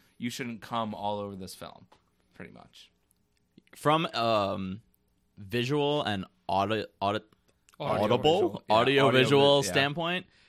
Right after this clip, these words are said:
Speaker 2: this movie is perfect.
Speaker 1: Oh, yeah. I remember just the first time. So, you know, o-, obviously having seen, uh, almost all reference films prior to when I first watched this, you know, you see the progression, especially, you know, since Drive,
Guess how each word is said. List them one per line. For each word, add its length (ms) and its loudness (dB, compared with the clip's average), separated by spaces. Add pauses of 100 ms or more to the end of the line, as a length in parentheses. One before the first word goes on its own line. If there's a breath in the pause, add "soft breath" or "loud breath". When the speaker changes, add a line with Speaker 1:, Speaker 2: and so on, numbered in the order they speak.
(140 soft breath)
Speaker 2:
this 200 -6
movie 360 -2
is 520 -6 (540)
perfect. 560 -16
Speaker 1:
Oh, 120 -2
yeah. 180 -8 (520 soft breath)
I 180 4
remember 640 -4
just 320 -14
the 80 -12
first 340 -10
time. 300 -6
So, 240 -6
you 140 -10
know, 140 -6 (180)
o-, 200 -2
obviously 460 -6
having 300 -6
seen, 460 -10 (460 soft breath)
uh, 260 -2
almost 260 -8
all 200 -2
reference 340 -6
films 320 -12
prior 420 -6
to 300 -10
when 160 -12
I 60 -10
first 340 -12
watched 320 -10
this, 280 -18 (380 soft breath)
you 80 -12
know, 80 -10
you 140 -10
see 300 -10
the 180 -8
progression, 540 -8
especially, 600 -12
you 120 -14
know, 120 -14
since 300 -16
Drive, 500 -6